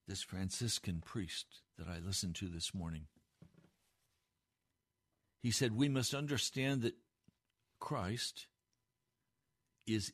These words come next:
in everything. He's in the trees, he's in the water. He is in everything." No, he is not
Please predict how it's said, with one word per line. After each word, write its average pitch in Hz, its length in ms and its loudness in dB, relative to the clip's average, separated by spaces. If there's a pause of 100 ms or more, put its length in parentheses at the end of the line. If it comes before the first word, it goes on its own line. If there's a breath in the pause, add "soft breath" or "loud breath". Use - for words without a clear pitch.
in 98 360 2 (100)
everything. 87 600 -2 (1120)
He's 87 180 -6
in 85 140 0
the 80 60 -6
trees, 107 520 0
he's 80 200 -4
in 80 140 -4
the 80 80 -6
water. 92 540 -4 (760)
He 120 320 -4
is 110 300 0
in 110 400 2
everything." 85 640 -4 (1120)
No, 82 400 -2
he - 140 -4
is 82 160 -2
not 90 380 -2